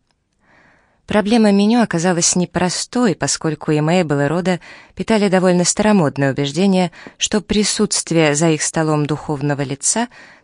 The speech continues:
требует подать какую-нибудь птицу. Очевидным кандидатом показался бы холодный цыпленок,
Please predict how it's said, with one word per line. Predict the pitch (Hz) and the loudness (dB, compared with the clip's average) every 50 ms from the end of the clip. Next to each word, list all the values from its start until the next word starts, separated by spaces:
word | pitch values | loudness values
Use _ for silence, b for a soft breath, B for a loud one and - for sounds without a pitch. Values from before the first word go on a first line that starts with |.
| B | B
требует | - 226 269 220 233 233 220 - | -2 -2 0 2 2 0 0 0
подать | - 160 151 165 180 - - | -2 0 2 2 0 -2 -2
какую-нибудь | - - 160 - - 156 160 165 165 160 147 151 - - | -6 -6 -8 -4 -2 -2 0 0 0 -2 -4 -8 -10 -12
птицу. | - - - - 117 - _ - - - - - _ _ _ _ _ _ _ _ _ _ _ _ | -14 -12 -12 -12 -12 -10 _ -12 -12 -12 -14 -18 _ _ _ _ _ _ _ _ _ _ _ _
Очевидным | - 160 - - 180 165 160 139 151 147 139 | -6 -2 0 0 2 2 2 2 0 -2 -2
кандидатом | - - 156 151 143 151 147 147 220 233 - - 156 135 | -2 -2 -2 -2 -2 -2 -2 0 0 0 0 -2 -4 -6
показался | - - - - 143 143 160 175 170 - - 143 | -6 -10 -6 -6 -4 -2 -2 -2 -2 -2 -4 -4
бы | 147 160 156 | -4 -6 -6
холодный | - - 170 160 160 156 - 165 180 180 | -2 -2 -2 -2 -2 -2 -2 -2 -2 -2
цыпленок, | - - 247 - - 180 139 123 120 - - - - B | -2 -4 -4 -4 -6 -6 -6 -6 -8 -10 -12 -16 -18 B